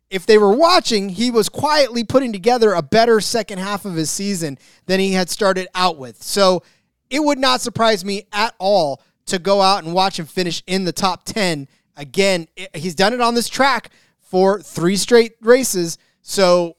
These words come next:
what's to say he can't do it again? And it wasn't like he just barely finished. I mean, he finished ninth, sixth, and fourth.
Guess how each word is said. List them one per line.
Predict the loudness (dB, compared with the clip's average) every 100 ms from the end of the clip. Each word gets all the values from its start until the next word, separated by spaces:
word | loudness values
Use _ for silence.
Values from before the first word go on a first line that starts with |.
| _ _
what's | -8 -6 -4
to | -4
say | -2 -2
he |
can't | -2 -6 -6
do | -4
it | -4
again? | -4 -4
And | 0
it | 2
wasn't | 2 0
like | -2 -2
he | -4
just | -6 -8
barely | -6 -6 -6
finished. | -8 -6 -6 -6 -10
I |
mean, | -8 -8
he |
finished | -6 -6 -6 -6
ninth, | -8 -8
sixth, | -8 -10 -10
and | -14
fourth. | -10 -10 -12